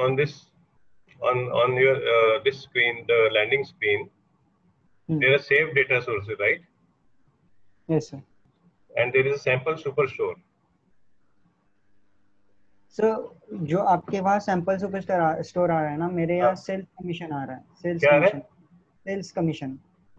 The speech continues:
Speaker 2: वो सेम ही फोल्डर है, सुपरस्टोर वाला ही है। सुपरस्टोर पे ही क्लिक किया है, रीजनल के साइड में वाला, ये फर्स्ट वाला।
Speaker 1: ओके।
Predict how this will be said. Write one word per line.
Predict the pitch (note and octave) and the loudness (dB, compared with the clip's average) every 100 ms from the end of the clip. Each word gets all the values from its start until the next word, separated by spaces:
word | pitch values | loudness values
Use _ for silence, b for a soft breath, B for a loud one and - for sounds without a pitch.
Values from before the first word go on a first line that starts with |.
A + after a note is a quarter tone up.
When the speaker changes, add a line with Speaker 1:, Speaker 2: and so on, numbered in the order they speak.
| _ _ _ _ _ _ _ _ _ _ | _ _ _ _ _ _ _ _ _ _
Speaker 2:
वो | D#3+ E3+ | -6 -6
सेम | - G#3 G#3+ | -2 -2 -2
ही | |
फोल्डर | G#3+ F#3 D#3+ D#3 | -2 0 0 0
है, | C#3 | -2
सुपरस्टोर | - - E3+ G3 F3 - G3 | -8 -10 -8 -6 -8 -8 -4
वाला | G3 F#3 | -2 0
ही | F#3+ F3+ | -2 -4
है। | C3 - | -8 -10
सुपरस्टोर | - D#3 - E3+ F#3 F#3 | -14 -10 -4 -4 -4 -8
पे | F3 F#3 | -8 -10
ही | |
क्लिक | F3+ F3 - | -8 -8 -8
किया | - C3+ | -6 -2
है, | |
रीजनल | D#3 D3 D#3+ D#3+ | 0 0 -2 -4
के | E3+ | -6
साइड | E3+ D3+ | -2 -2
में | D3 C#3 | -2 -4
वाला, | C3 | -2
ये | C#3 D#3 | 0 0
फर्स्ट | E3 D#3+ - | 0 -4 -4
वाला। | B2+ B2 - _ _ _ - _ A2+ | -8 -8 -18 _ _ _ -20 _ -4
Speaker 1:
ओके। | A2 A#2 C3 | -2 0 -2